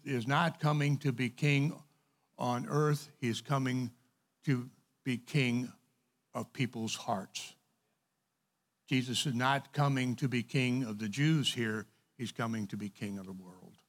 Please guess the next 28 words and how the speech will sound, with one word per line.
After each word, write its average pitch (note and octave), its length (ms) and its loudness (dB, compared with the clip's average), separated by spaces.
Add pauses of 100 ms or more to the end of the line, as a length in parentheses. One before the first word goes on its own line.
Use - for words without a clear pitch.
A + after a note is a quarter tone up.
(960)
And C3+ 160 2
that C#3 140 4
will A#2+ 140 0
come B2 220 0
out A#2 340 0
a A#2 60 -4
little A#2 300 -2
later, A2+ 380 0 (420)
uh, A2+ 160 0
too, B2+ 440 2
in A2 200 -2
the G#2 100 -4
text A2+ 400 -4
as G#2+ 160 -6
well, A2 460 0 (280)
as A2+ 280 -2
mentioned, A2 600 -2
uh, A2 280 -6
in A2+ 180 -4
this G#2+ 220 -6
text, - 400 -10
okay? A2 360 -2 (360)
And C#3+ 140 4
it's C#3 200 2
very, F3+ 380 2
I F#3+ 100 6
know G#3+ 200 6
it's, D3+ 140 4